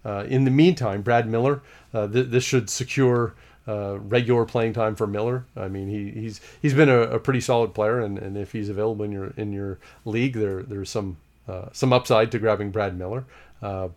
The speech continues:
but, uh, now he, he is much more secure in the lineup if, if Rhys Hoskins is gonna be out, uh, for the rest of the season. Uh, but, uh, I think for the, for the Phillies on the whole, uh, that, that's a, a hole in your lineup, and it's n-, not ideal,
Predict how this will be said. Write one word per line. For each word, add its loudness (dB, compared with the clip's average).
but, 2
uh, -6
now -2
he, -8
he -4
is -2
much 2
more 2
secure 0
in -2
the -2
lineup -2
if, -6
if -8
Rhys -4
Hoskins -2
is -8
gonna -6
be -6
out, -8
uh, -8
for -6
the -4
rest 2
of -2
the 2
season. -4
Uh, -8
but, -8
uh, -6
I -6
think -6
for -4
the, -4
for -10
the 0
Phillies 4
on 4
the 2
whole, 6
uh, -4
that, -4
that's -6
a, -10
a -6
hole 0
in -4
your -6
lineup, -4
and -10
it's -12
n-, -8
not 2
ideal, -4